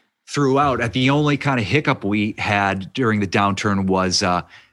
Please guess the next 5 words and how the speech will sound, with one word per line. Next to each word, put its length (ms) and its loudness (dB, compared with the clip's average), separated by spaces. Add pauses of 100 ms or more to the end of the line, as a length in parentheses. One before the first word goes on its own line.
(160)
the 80 4
lender, 640 2 (800)
the 100 2
lender, 640 2 (380)
uh, 240 0